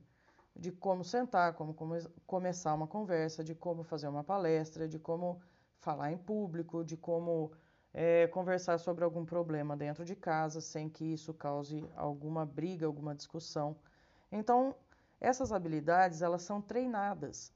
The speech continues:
e pra isso a gente precisa exercitar bastante, a gente precisa treinar bastante.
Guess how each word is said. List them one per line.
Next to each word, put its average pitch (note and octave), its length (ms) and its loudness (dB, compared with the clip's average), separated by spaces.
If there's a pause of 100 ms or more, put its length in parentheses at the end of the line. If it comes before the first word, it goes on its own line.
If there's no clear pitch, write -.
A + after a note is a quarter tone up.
e G#3+ 100 -4
pra G3 220 2
isso F3+ 480 0
a E3 100 0
gente F3+ 280 -2
precisa D#3+ 600 -4
exercitar D3 680 -2
bastante, F3+ 560 -2 (460)
a - 100 -6
gente E3 280 0
precisa D#3+ 540 -4
treinar G3 680 2
bastante. D#3+ 600 -4